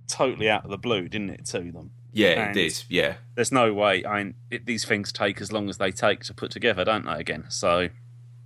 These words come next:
Speaker 1: and
Speaker 2: Well
Speaker 1: to get into a presentable format.
Speaker 2: Yeah,
Speaker 1: So.
Speaker 2: because what they showed at the B F I, um, all they showed was the Underwater Menace in its, in,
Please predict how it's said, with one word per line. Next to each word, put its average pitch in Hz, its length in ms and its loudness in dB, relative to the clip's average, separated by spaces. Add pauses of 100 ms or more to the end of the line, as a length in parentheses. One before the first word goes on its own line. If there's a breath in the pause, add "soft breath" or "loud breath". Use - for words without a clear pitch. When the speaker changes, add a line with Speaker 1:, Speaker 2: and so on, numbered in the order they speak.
(560 loud breath)
Speaker 1:
and - 100 -2
Speaker 2:
Well 156 120 10
Speaker 1:
to - 20 -8
get 98 160 4
into 107 300 2
a 95 80 4
presentable 95 680 -2 (1000 loud breath)
format. 82 540 0 (140)
Speaker 2:
Yeah, 107 120 10 (180)
Speaker 1:
So. 92 80 2
Speaker 2:
because 127 280 4
what 185 120 8
they 170 100 6
showed 165 240 6
at 131 60 -2
the 131 60 -6
B 147 120 4
F 131 260 4
I, 98 380 2 (160)
um, 107 580 0
all 135 160 -2
they 127 180 2
showed 117 340 0
was 113 160 -4
the 127 100 0
Underwater 113 400 -4
Menace 117 320 -2
in 104 80 -4
its, - 160 -10
in, 90 160 -8